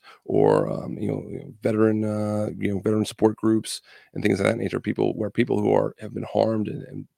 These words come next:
have taken great loss, uh, because of the state's actions. So people who know, like,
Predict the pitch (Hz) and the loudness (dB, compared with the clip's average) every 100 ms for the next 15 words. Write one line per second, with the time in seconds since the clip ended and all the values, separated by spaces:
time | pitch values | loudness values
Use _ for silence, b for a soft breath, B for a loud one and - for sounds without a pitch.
0 | - 98 - - 104 98 - 117 85 101 | -10 -10 -10 -6 -4 -4 0 0 0 -2
1 | 104 90 - - _ b b b - - | -2 -2 -6 -10 _ b b b -12 -10
2 | 113 - - - - - - - - - | -8 -8 -8 -8 -8 -6 -6 -4 -6 -6
3 | - - - b b - 123 120 104 107 | -8 -10 -14 b b 0 6 8 6 6
4 | 110 113 123 110 110 | 8 10 8 6 2